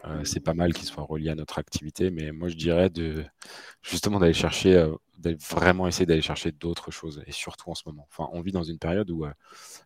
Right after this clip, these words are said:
euh, bah voilà, il y a une crise géopolitique, euh, majeure, euh, à l'heure où on, où on enregistre, on est le huit novembre. Euh, il y a, euh, une crise du financement qui est sans précédent. Euh, il y a, euh, tout, toute cette, euh, ce stress, cette contrainte éco-,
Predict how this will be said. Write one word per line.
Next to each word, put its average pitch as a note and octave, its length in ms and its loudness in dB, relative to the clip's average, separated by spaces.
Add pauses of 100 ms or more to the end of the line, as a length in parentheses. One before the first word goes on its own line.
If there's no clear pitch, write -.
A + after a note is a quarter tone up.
(100)
euh, C#3+ 280 -6
bah B2 120 -12
voilà, E3+ 180 -4
il E3+ 60 -4
y - 20 -8
a F#2+ 40 -10
une C#2 80 -16
crise D#2+ 360 -4
géopolitique, D2+ 720 -6
euh, C#2+ 540 -4
majeure, B2+ 480 -4
euh, D#3 180 -6
à D3 120 -6
l'heure D3 200 -6
où C#3+ 120 -18
on, - 640 -20 (680)
où D2+ 100 -20
on - 20 -20
enregistre, D#2 420 -6
on E2+ 60 -8
est D#2 60 -6
le D2 80 -6
huit D#2+ 160 -4
novembre. B2 400 -2 (640)
Euh, D#2+ 160 6 (840)
il E2+ 60 6
y F#2 60 12
a, F#2 220 10
euh, D#2+ 280 6
une E2 60 -4
crise F2 220 0
du E2 100 -14
financement F2 520 -4
qui - 140 -4
est D2+ 40 2
sans D#2 200 -6
précédent. - 300 -6
Euh, D2 180 -8
il D2+ 80 -12
y E2+ 80 4
a, F2 300 4
euh, D2+ 200 0
tout, - 240 -14
toute - 180 -16
cette, - 260 0
euh, D#2 180 -4
ce - 140 -6
stress, - 1120 -2
cette - 160 -4
contrainte - 420 -12
éco-, D#2+ 200 -18